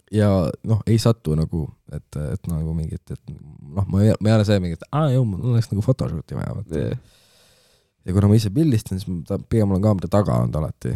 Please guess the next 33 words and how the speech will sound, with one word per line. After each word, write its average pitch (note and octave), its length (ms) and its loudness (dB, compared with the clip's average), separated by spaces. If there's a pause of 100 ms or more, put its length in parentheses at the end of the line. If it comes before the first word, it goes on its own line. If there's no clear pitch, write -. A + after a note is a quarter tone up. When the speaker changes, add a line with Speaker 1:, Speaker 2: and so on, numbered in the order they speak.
Speaker 2:
Mhm, G2 280 2 (100)
mhm. - 320 -4
Speaker 1:
Siis, F2 300 -6
äh, F2 180 2
siis - 140 -4
mul A2 100 4
ei G#2+ 80 6
ole G#2 80 4
endast F#2+ 220 -2
pilte. E2 420 -2 (460)
Siis - 100 -16
ma F#2 80 0
lihtsalt A2 160 0
leidsin A#2 320 2
mingisugust, - 420 -4 (200)
alguses A2+ 260 2
ma G#2+ 80 2
ei G2+ 80 2
plaaninud G#2+ 320 4
üldse - 160 -6
seda E2+ 160 0
sellises F2 420 -2
nagu, C#2 300 -4 (1080)
sellises E2+ 360 -2
mahus - 320 0
teha, - 240 -4 (160)
Speaker 2:
Mhm, F#2+ 240 -2 (120)
mhm. G#2 280 -6 (140)
Speaker 1:
kui D#2+ 100 2
ma D#2+ 60 4
praegu E2 260 2
teen. E2+ 320 -2 (800)
Ja F2 180 0